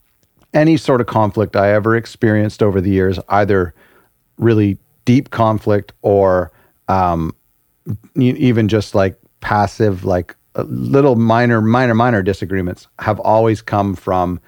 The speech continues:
not being preemptive, n-, and, and their expectations and my expectations riding alongside each other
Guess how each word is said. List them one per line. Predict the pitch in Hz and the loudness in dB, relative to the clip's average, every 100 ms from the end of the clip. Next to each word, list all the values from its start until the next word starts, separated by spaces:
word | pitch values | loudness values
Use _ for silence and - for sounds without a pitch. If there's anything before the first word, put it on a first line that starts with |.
| _ _ | _ _
not | 107 113 - | -2 -2 0
being | 123 107 | 0 0
preemptive, | - 107 98 92 101 87 - | 0 0 0 -2 -4 -6 -6
n-, | 98 - - | -8 -8 -6
and, | 117 101 101 | -2 -2 -2
and | 104 101 107 | -2 0 2
their | 139 | 4
expectations | 135 - - 104 - 104 101 104 101 92 - - - - - | 2 -2 -4 -4 0 -2 0 -2 -2 -6 -18 -20 -20 -10 -2
and | 101 | 0
my | 107 156 170 | 2 2 2
expectations | 123 - 104 - 110 - 104 98 | 0 -4 -4 0 -2 0 -2 0
riding | 98 117 139 139 | 0 2 2 2
alongside | 127 131 123 120 - 131 131 | 2 2 0 0 0 2 2
each | 110 113 | 0 0
other | 101 104 | 2 0